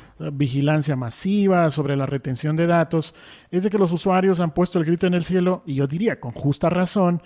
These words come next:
frente a muchos proveedores porque están, eh, archivando, reteniendo todos sus datos, ¿no? Ahora sabemos que empresas como Facebook, Google,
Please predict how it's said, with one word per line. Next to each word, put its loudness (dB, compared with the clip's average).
frente 0
a 2
muchos 2
proveedores 2
porque -6
están, 0
eh, -2
archivando, 0
reteniendo 0
todos 0
sus -6
datos, 0
¿no? -2
Ahora -2
sabemos -2
que -4
empresas -2
como -6
Facebook, -2
Google, -2